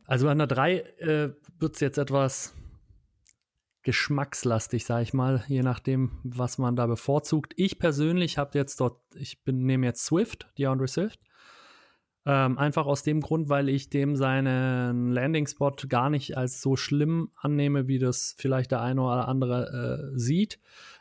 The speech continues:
Ich glaube, dass er, ich meine, wir brauchen nicht viel über The Carrion zu sagen. Klar, er ist talentiert, keine Frage, aber ich meine, nur achtzehn Spielen, äh, in zwei Seasons. Ich sehe da irgendwie eher sowas wie zweihundertfünfzig Carries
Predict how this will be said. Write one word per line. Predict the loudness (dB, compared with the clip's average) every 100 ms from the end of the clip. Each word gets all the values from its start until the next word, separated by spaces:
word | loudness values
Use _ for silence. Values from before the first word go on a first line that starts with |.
| -6
Ich | 0
glaube, | 2 2 2 2
dass | 2 -2
er, | -2 0 2 4 2 0 -6 -6
ich | 0
meine, | 2 2
wir | 0
brauchen | 0 0 2
nicht | -2
viel | 0 -2
über | 0
The | -4
Carrion | -2 0 0
zu | 0
sagen. | 0 0
Klar, | 0 0 0
er | 0
ist | 0 -2
talentiert, | -2 0 0 0 -2
keine | 0 -2 -2
Frage, | -2 0 2 2
aber | 2 2
ich | 0
meine, | 2 2
nur | 2
achtzehn | 0 -2 -2
Spielen, | -2 0 2 2 2
äh, | -2 -4 -4
in | -4
zwei | -4 0 0
Seasons. | 0 -2 0 0 -2 -8 _ _ _ _ _ _ _ _ _ -6
Ich | 0
sehe | 2
da | 2 4
irgendwie | 4 4 2 2 2
eher | 0 0
sowas | 0 -2 -2
wie | -2 -2
zweihundertfünfzig | -2 -2 0 -2 -2 -4 -6 -6
Carries | -2 0 0 -2